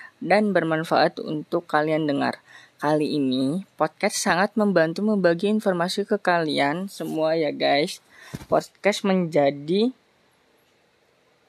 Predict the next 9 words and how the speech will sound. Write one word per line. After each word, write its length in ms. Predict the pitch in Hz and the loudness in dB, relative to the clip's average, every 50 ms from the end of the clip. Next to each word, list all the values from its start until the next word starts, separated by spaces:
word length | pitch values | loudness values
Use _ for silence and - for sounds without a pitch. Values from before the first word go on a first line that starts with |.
| _ _ _ _ _ _ _ _ _ _ _ _ _ _ _ _ _ _ _ _ _ _ _ _ _ _ _ _ _ _ _ _ _ _ _ _ _ _ _ _ _ _ _ _ _ _ _ - 196 - 220 - - _ _ _ _ _ _ _ _ _ _ _ _ _ _ _ _ _ _ _ _ _ _ _ _ _ _ _ _ _ _ _ | _ _ _ _ _ _ _ _ _ _ _ _ _ _ _ _ _ _ _ _ _ _ _ _ _ _ _ _ _ _ _ _ _ _ _ _ _ _ _ _ _ _ _ _ _ _ _ -20 -20 -20 -20 -20 -20 _ _ _ _ _ _ _ _ _ _ _ _ _ _ _ _ _ _ _ _ _ _ _ _ _ _ _ _ _ _ _
Podcast 320 | - 180 160 - 190 202 - | -6 -6 -4 -2 -2 -2 0
menjadi 480 | 202 185 185 170 170 170 196 190 202 | 4 6 6 6 6 6 4 4 4
alternatif 640 | 190 202 190 185 170 165 165 - _ - 202 208 - | 4 2 2 2 2 0 -2 -4 _ -4 -4 -2 -2
hiburan 480 | 196 180 170 165 165 170 175 185 190 196 | -2 -2 0 0 0 0 0 -2 -4 -4
kalian 480 | 190 180 170 170 165 170 165 175 190 | -4 -2 -2 -2 -4 -4 -6 -8 -6
saat 320 | - 196 175 170 170 - - | -2 -2 0 0 -2 -4 -6
ini 320 | 170 180 190 202 208 214 | -6 -4 -4 -4 -2 -2
yang 160 | 208 202 185 | -4 -2 -2
banyak 240 | 170 170 175 185 | -2 -4 -4 -6